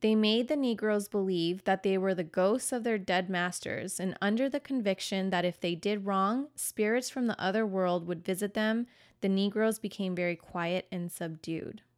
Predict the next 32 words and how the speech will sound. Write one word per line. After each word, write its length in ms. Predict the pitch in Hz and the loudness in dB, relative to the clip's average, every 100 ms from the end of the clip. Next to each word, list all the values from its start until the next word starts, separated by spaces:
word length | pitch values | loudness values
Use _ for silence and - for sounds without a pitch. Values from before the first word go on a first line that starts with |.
| _ _ _ | _ _ _
And 140 | 208 | 0
finally, 400 | 214 208 220 254 262 | 4 4 4 2 2
I 120 | 208 | 4
want 180 | 208 208 | 4 2
to 40 | |
share 220 | - 208 202 | 2 2 2
this 140 | 202 | -2
quote 480 | - 208 185 185 - | -4 0 2 0 0
that 140 | 185 | 0
was 220 | 185 180 190 | 2 0 -2
used 320 | 190 190 190 | -2 -2 0
when 140 | 190 | -2
defending 540 | 190 185 185 196 233 247 | -2 -2 -2 0 0 0
their 140 | 226 | 0
violence 480 | 180 180 180 190 196 | 0 0 2 0 -2
against 320 | 185 175 - | -4 -4 -4
Black 240 | 180 165 - | -2 -2 -4
people. 440 | 170 165 113 196 - _ _ - - _ | -10 -6 -8 -8 -14 _ _ -20 -20 _
Because 240 | 202 202 | -2 0
remember, 320 | 202 202 190 185 | 0 0 2 2
they 120 | 185 | 0
were 80 | 180 | 0
trying 280 | - 196 | -2 -2
to 120 | 220 233 _ | -2 -6 _
portray 360 | - 214 - 196 | -6 -4 0 0
themselves 500 | 196 196 - 185 185 | 2 0 0 0 2
as 140 | 185 | -2
these, 280 | 180 185 175 | -2 -4 -4
like, 260 | 180 170 - - - _ | -4 -4 -6 -18 -20 _
really 320 | 220 240 247 240 | -2 0 2 2
nice 800 | 214 214 214 214 208 208 - - | 2 2 2 2 0 0 -2 -4
and, 340 | 196 185 180 | -4 -4 -6